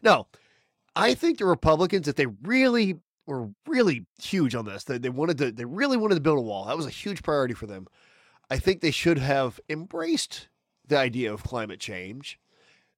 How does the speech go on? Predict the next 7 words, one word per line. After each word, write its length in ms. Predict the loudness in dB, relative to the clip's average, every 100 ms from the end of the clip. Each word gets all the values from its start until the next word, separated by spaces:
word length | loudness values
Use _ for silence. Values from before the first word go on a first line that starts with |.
| _ _ _
because 800 | -2 2 4 4 4 0 -4 -10 -18 _ _ _ _ 2
then 240 | 6 6
they 120 | 6 2
could 180 | 0
sell 320 | 0 2 4 4
it 80 | 2
as, 720 | 0 2 2 0 -2 -8